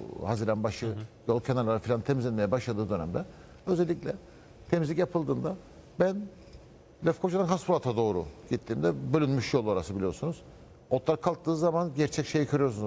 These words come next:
Speaker 1: orada.
Speaker 2: Acı gerçek çıkıyor ortaya, evet.
Speaker 1: Ger-, otlardan biz o, o bir yıl içerisindeki atılan çöpleri gördüğünüzde neredeyse toprağı göremeyecek durumdaydınız.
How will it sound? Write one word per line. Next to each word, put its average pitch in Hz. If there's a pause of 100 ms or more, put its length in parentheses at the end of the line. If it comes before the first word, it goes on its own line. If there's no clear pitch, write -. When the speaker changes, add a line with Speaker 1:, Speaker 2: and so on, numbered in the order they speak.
Speaker 1:
orada. 104
Speaker 2:
Acı 110
gerçek 117
çıkıyor 117
ortaya, 92 (140)
evet. 131
Speaker 1:
Ger-, 95
otlardan 143
biz 139
o, 139 (340)
o 123 (100)
bir 151
yıl 147
içerisindeki 135
atılan 131
çöpleri 123
gördüğünüzde 113 (400)
neredeyse 139
toprağı 147
göremeyecek 151
durumdaydınız. 104